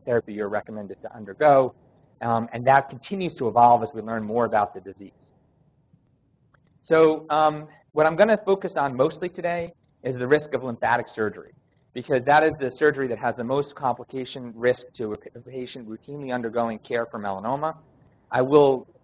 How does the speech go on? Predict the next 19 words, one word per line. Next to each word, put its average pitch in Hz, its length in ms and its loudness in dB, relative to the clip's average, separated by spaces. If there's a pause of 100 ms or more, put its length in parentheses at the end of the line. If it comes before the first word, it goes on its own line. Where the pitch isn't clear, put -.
say 143 380 0
that 113 340 4
even 143 240 -6
wide 120 200 4
local 113 280 -4
excision, 131 580 -6 (480)
um, 107 380 -2
has 120 500 0
its - 160 -16
own 113 240 -6
set 110 160 -4
of - 80 -8
risks, 147 400 -4 (380)
although 117 180 4
most 127 300 2
of - 60 -4
them - 140 -6
are - 60 -6
self-limited. 135 800 -2